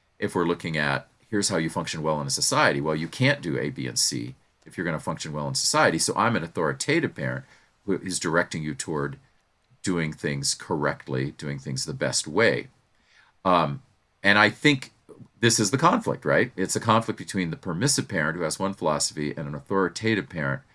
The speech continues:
who has another philosophy. Ultimately, science would be on the side of the authoritative parent. Um, and, and we wanna remind people, authoritative is not authoritarian. There's nothing abusive about authoritative, uh, but it does, it does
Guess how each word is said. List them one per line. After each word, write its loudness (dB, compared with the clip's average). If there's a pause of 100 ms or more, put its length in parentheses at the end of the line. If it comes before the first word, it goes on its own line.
(180)
who 0
has 2
another 2
philosophy. -2 (480)
Ultimately, 6
science 4
would 0
be 2
on 2
the -2
side 2
of -6
the 0
authoritative -2
parent. 2 (580)
Um, 0 (240)
and, 2
and -4
we 0
wanna 4
remind 4
people, 0
authoritative 4
is 0
not 2
authoritarian. 2
There's -8
nothing -2
abusive 4
about -2
authoritative, 0 (520)
uh, 4
but 4
it 0
does, 4
it 0 (160)
does 4